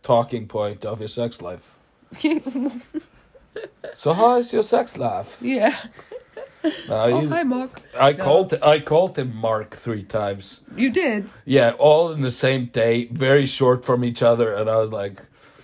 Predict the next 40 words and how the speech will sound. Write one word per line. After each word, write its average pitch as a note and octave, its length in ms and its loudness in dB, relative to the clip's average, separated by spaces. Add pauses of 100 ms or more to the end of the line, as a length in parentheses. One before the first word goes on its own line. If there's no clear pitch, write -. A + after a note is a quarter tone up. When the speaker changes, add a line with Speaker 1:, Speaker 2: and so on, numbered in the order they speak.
(460)
Speaker 2:
Oh, - 80 -6
Speaker 1:
"Kinda" C3 220 4
Speaker 2:
it's A2+ 160 -4
so D#3+ 180 -6
funny. D#3+ 380 -8
He F3+ 200 -6
probably D#3 460 -6
gets C#3+ 300 -8
that C#3 180 -8
all C#3 160 -6
the C#3 80 -8
time. C3+ 440 -10
I C#3 80 -8
Speaker 1:
Yeah, D3+ 380 6
probably, A#2 720 2
but A2 200 0
I A2+ 140 4
was A2 100 -2
just A2+ 160 -8
like, A2+ 160 0
he B2 140 0
never D3+ 340 2
acknowledged B2+ 680 -2
it, C3+ 220 0
which B2 260 -2
I'm A#2+ 300 0
really C3 320 2
happy, A#2+ 640 -2
Speaker 2:
<laughs> - 100 -20
Speaker 1:
'cause A#3+ 800 0
I B2+ 160 6
was B2 140 2
just A#2+ 160 -2
like, A2+ 240 2
"Oh, G2 140 -6
fuck! - 580 -2 (380)
His A#2+ 160 -14
name G#3 140 -2
is C4+ 100 -4
Greg!" B3+ 460 2